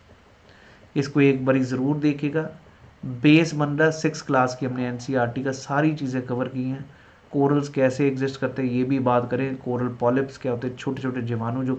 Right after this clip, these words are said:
calcium secrete करते हैं जिससे बनता है landform।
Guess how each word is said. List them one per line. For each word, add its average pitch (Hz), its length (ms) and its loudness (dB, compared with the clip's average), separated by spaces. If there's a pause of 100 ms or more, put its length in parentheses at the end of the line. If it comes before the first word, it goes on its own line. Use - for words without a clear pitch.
calcium 120 400 -4 (1040)
secrete 127 720 -4
करते 123 200 -2
हैं 123 60 -4
जिससे 117 260 -4
बनता 113 320 -8
है 110 80 -6
landform। - 440 -12